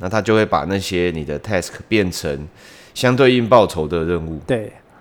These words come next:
Speaker 2: 就是，
Speaker 1: 所以到-
Speaker 2: 诶，最近还蛮有名，
Speaker 1: 对，对，对。
Speaker 2: 就是那个 Hab-，呃，Habitica，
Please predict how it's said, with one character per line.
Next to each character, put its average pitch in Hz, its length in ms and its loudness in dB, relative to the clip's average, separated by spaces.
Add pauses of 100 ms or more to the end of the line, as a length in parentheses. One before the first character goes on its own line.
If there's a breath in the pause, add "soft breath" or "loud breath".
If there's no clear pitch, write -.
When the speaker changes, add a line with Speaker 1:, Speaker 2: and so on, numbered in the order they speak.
(120)
Speaker 2:
就 170 100 2
是， 175 240 4
Speaker 1:
所 - 140 6
以 - 40 8
到- 311 100 8
Speaker 2:
诶， 285 40 10
最 - 0 -
近 269 140 2
还 180 180 8
蛮 170 160 6
有 175 140 6
名， 95 80 0
Speaker 1:
对， 156 60 -2
对， - 20 -6
对。 - 40 -10
Speaker 2:
就 147 60 0
是 151 140 -6
那 143 140 -4
个 120 380 -2 (440 soft breath)
Hab-， 143 180 4 (260)
呃， 131 260 0
Habitica， 160 720 2